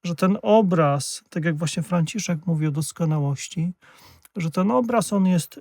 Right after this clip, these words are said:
kompletny, e, spójny dopiero wtedy, kiedy jesteśmy wszyscy razem.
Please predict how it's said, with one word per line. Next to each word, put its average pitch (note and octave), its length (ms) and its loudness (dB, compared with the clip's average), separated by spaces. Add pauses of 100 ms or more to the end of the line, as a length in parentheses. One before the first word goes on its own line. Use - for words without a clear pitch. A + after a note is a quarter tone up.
kompletny, F3+ 1000 2 (880)
e, D3 440 -2 (300)
spójny F#3 920 4 (640)
dopiero G3 440 0
wtedy, F#3+ 380 -2
kiedy E3+ 200 -2
jesteśmy D#3 440 -2
wszyscy - 480 -4
razem. C3+ 580 -6